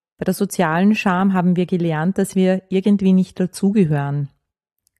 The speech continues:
dass wir so, wie wir sind, nicht anerkannt und wertgeschätzt werden.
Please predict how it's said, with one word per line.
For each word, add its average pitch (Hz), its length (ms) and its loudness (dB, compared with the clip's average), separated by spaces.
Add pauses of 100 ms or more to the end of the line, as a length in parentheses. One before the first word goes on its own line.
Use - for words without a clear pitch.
(160)
dass 165 140 -4
wir 185 100 2
so, 180 220 -2
wie 214 100 4
wir 190 160 4
sind, 202 540 2 (600)
nicht - 360 0
anerkannt 160 880 -2
und 170 200 0
wertgeschätzt 147 720 -4
werden. 143 440 -8